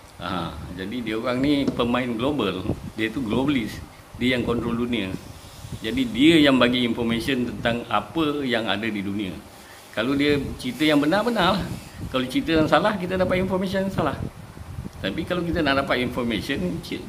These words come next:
cuba dapatkan pada website, uh, I M F. Uh, di situ ukuran sebenarnya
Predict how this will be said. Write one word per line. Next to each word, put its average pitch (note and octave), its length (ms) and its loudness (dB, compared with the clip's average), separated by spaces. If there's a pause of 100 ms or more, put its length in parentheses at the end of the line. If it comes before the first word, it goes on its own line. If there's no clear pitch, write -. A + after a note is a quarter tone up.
cuba E3 320 0
dapatkan C3+ 400 0
pada B2 160 -2
website, A2+ 480 0 (640)
uh, F#2+ 240 0
I G2+ 160 2
M G#2+ 80 -2 (160)
F. F2+ 60 -8 (760)
Uh, - 160 -12
di E2+ 160 -10
situ A2 320 -6 (320)
ukuran G2 320 -4
sebenarnya G2+ 560 -6